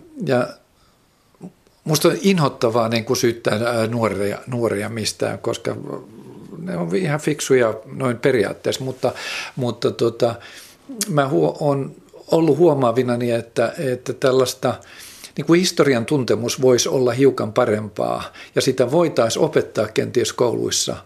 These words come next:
tehokkaammin, koska tuota, tässä on tää vanha sanonta, että, että – kansakunta, joka ei ole,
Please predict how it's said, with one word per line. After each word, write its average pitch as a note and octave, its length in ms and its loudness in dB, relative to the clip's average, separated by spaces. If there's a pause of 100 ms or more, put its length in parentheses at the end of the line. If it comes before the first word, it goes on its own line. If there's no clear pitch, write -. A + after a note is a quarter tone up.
(640)
tehokkaammin, A#2 840 -2
koska - 360 0
tuota, A#2+ 480 0
tässä D#3+ 320 0
on D3+ 60 -4
tää F3+ 200 2
vanha E3 240 0
sanonta, B2 540 0
että, B2+ 340 -4 (220)
että – A#2 380 -4 (960)
kansakunta, B2 580 0
joka A#2+ 320 0
ei B2+ 120 2
ole, C3 120 0